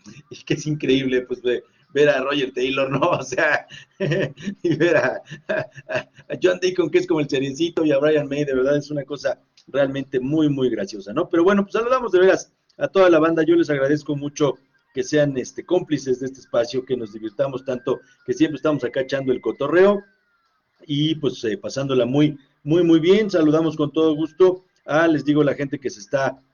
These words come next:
eh, pues, conectando recientemente, como es el caso de, eh, Gelacio Martínez. Con todo gusto, aquí te saludamos, mi estimado, y pues estamos cotorreando muy a gusto acerca de los videoclips, los que han hecho historia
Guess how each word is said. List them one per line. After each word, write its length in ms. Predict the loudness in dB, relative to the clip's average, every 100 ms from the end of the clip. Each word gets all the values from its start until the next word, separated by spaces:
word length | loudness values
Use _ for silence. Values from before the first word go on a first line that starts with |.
| _
eh, 200 | -6 -6
pues, 180 | -10 -10
conectando 520 | -10 -6 -4 -4 -2
recientemente, 880 | -6 -6 -6 -2 0 0 2 2 0 _ _
como 200 | -6 -4
es 100 | -4
el 140 | -2
caso 360 | 2 2 2 -2 2
de, 320 | 4 4 0 _ _ _ _
eh, 300 | -2 2 0 -2 _
Gelacio 600 | -6 0 0 0 2 2
Martínez. 720 | 2 0 2 2 2 -4 -16 _ _
Con 160 | -6 0
todo 220 | 2 4
gusto, 260 | 2 2 0
aquí 220 | -2 -4
te 100 | -4
saludamos, 540 | -2 0 0 2 0
mi 80 | 0
estimado, 600 | -4 0 2 4 2 -2 _ _ _
y 180 | -10 -4
pues 160 | -6
estamos 280 | 0 0 0
cotorreando 420 | -2 -2 0 2
muy 160 | 2 2
a 40 |
gusto 260 | 2 0 0
acerca 340 | -2 -2 0
de 60 | 0
los 180 | -2 -6
videoclips, 680 | -12 -14 0 2 2 -8 _ _ -4
los 200 | -4 0
que 100 | 2
han 120 | 2
hecho 340 | 0 0 -2 -4
historia 720 | -18 -4 0 4 4 4 0